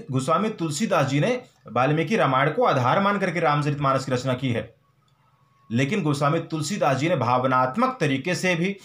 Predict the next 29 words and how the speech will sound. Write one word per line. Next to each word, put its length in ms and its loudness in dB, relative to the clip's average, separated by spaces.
ए, 120 0
इस 140 -6
ग्रंथ 220 -2
को 160 -2
लिखा 220 0
है। 180 2
तो 300 -2
जैसे 200 -4
कुछ 280 -8
छोटे 240 -2
मोटे 200 0
प्रसंग 440 -2
में 100 -2
आपको, 340 0
अ, 100 -12
परिवर्तन 720 0
देखने 260 2
को 80 -4
मिल 120 -2
सकते 320 -4
हैं। 180 -8
जैसे 340 -6
श्रीमद् 340 -2
वाल्मीकि 380 2
रामायण 260 0
में 80 -4
लिखा 180 0
है 100 2
कि 160 -6